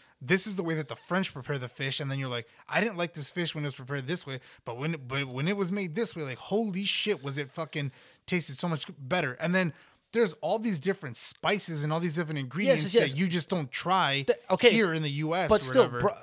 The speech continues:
Speaker 2: again, but broadening your horizons, again, sounds to me is like trying new things, which is fine. I'm not saying anything against that. But I still feel like eventually, like, you have to run into, like, "I don't like this," and there's still a crap load of people that do. I mean, I'm pretty sure G-,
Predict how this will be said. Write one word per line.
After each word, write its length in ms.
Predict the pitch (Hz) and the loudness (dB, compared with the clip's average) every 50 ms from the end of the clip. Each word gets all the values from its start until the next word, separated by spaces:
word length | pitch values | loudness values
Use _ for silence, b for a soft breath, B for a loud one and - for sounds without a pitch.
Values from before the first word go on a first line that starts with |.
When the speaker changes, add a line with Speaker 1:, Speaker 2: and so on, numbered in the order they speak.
| - - | -6 -4
Speaker 2:
again, 400 | 175 170 160 202 208 165 131 - - - | -2 0 2 4 4 4 2 -2 -8 -2
but 200 | 135 175 165 135 | 0 0 0 2
broadening 320 | - 185 196 233 247 269 269 | 4 4 4 4 4 2 0
your 100 | 254 202 | 0 0
horizons, 640 | 190 170 147 151 175 175 - 196 190 180 147 - - | 0 0 0 0 0 0 2 2 0 0 0 -2 -4
again, 300 | 151 135 135 196 160 135 | -4 -4 -2 -2 -2 0
sounds 220 | - 156 147 151 | -2 -4 -2 -2
to 80 | - 151 | 0 0
me 100 | 156 160 | 0 0
is 80 | 151 143 | 0 -2
like 140 | 127 123 | -4 -4
trying 340 | - - - 131 139 151 156 | -6 -6 -4 -2 -2 0 0
new 80 | 160 160 | 0 0
things, 320 | - - 226 180 139 - | 2 2 2 2 2 -2
which 100 | 147 - | -6 -4
is 120 | - 147 - | -2 -4 -2
fine. 320 | - 214 208 156 123 110 - | -2 -2 -2 -2 -4 -6 -10
I'm 120 | 123 135 | -8 -6
not 180 | 143 151 143 - | -6 -6 -6 -4
saying 160 | - 160 151 | -4 -2 -2
anything 240 | 147 139 - 151 139 | -4 -4 -6 -6 -8
against 380 | 131 127 - 190 208 - - | -8 -6 -4 -2 -2 0 -2
that. 160 | 147 120 113 _ b b b b b b b b | -4 -4 -10 _ b b b b b b b b
But 140 | - 208 196 | 2 4 4
I 80 | 185 | 4
still 360 | 190 - - - - 247 254 240 | 2 2 2 2 4 4 2 2
feel 200 | - - 240 220 | 2 -2 0 0
like 180 | 208 190 - - | 0 -2 -2 -4
eventually, 720 | 165 151 151 190 226 226 - - 175 170 160 156 160 151 b b b b b b b b | -4 0 2 2 2 4 2 2 2 0 -2 -4 -4 -6 b b b b b b b b
like, 280 | 160 170 147 147 - - | -4 -4 -4 -4 -8 -12
you 400 | - 156 151 131 - 175 156 233 202 | -20 -20 -20 -16 -10 -6 -4 -4 -2
have 520 | 196 - - - - 226 220 226 214 - | -2 -2 0 0 0 0 0 -2 -2 0
to 100 | - 208 | 0 0
run 200 | 185 175 165 165 | 0 2 0 0
into, 180 | 185 185 - 156 | 0 -2 -2 -4
like, 200 | 139 127 127 - - - | -6 -8 -10 -10 -2 2
"I 100 | 175 214 | 4 4
don't 220 | 240 233 202 - | 4 4 2 0
like 280 | 143 160 185 208 208 - | -2 -2 -2 -2 -2 -4
this," 220 | 151 143 - - - | -8 -8 -8 -6 -4
and 120 | 180 180 | -2 0
there's 100 | 170 - | 2 2
still 160 | - - 233 | 2 2 0
a 60 | 170 | -4
crap 280 | - - - 185 - - | -6 -4 -4 -4 -4 -2
load 140 | 185 180 160 | -4 -4 -4
of 100 | 151 - | -4 -4
people 360 | - 196 185 - 143 123 _ - | -6 -6 -6 -6 -12 -14 _ -8
that 280 | 165 170 143 135 139 | -6 -6 -6 -6 -6
do. 300 | 135 240 247 151 110 143 _ b b b b b b b | -4 -2 -2 -2 -4 -8 _ b b b b b b b
I 60 | - | 2
mean, 140 | 196 208 190 | 2 2 4
I'm 120 | 170 190 | 2 -2
pretty 260 | 196 - - 311 254 202 | -4 -2 -2 0 0 2
sure 420 | - - 226 214 180 160 147 - b b b b b b - | 2 2 2 0 0 -2 -4 -6 b b b b b b -16
G-, 120 | 175 175 | -16 -16